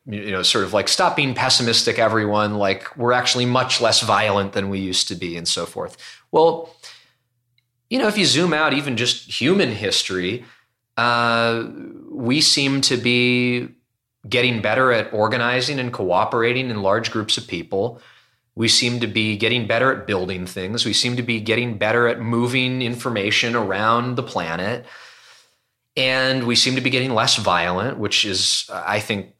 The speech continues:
e-, equivalent to becoming less stupid, becoming more reasonable. And, um, so we should, we should keep going on those paths.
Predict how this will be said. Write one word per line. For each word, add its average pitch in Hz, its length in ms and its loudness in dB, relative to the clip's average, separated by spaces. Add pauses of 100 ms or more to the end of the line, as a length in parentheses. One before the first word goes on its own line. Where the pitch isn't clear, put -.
e-, 95 40 -2 (180)
equivalent 104 460 0
to 101 80 -8
becoming 104 680 -4
less 101 140 2
stupid, 85 720 -4 (640)
becoming 113 340 -2
more 120 180 4
reasonable. 98 920 -2 (680)
And, 127 540 0 (180)
um, 123 720 0 (880)
so 147 480 4
we 147 60 4
should, 135 320 2
we 147 100 2
should 143 240 0 (140)
keep - 440 0
going 131 400 4
on 113 240 2
those 120 360 4
paths. - 760 -2